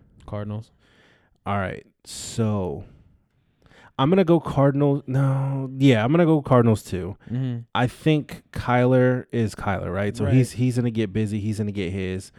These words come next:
Speaker 1: Mm-hmm.
Speaker 2: I still think the Dolphins will play well. To
Speaker 1: Oh,
Speaker 2: me,
Speaker 1: for
Speaker 2: their
Speaker 1: sure.
Speaker 2: defense is getting better and better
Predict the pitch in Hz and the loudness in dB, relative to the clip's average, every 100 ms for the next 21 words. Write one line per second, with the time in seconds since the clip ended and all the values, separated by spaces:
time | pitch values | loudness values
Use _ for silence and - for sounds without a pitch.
0 | 120 127 123 113 _ 131 127 - 175 170 | -12 -8 -8 -12 _ -2 -2 4 4 4
1 | 170 127 95 120 127 120 113 - 113 98 | 2 0 2 4 4 2 0 0 -2 0
2 | 101 117 143 143 - - 151 160 117 123 | 0 2 2 0 -4 2 6 6 4 2
3 | 107 135 131 139 147 131 101 123 117 107 | 2 2 2 2 0 -2 -4 -2 -2 -2
4 | 98 104 110 101 104 104 | -2 -2 -2 -2 -2 -4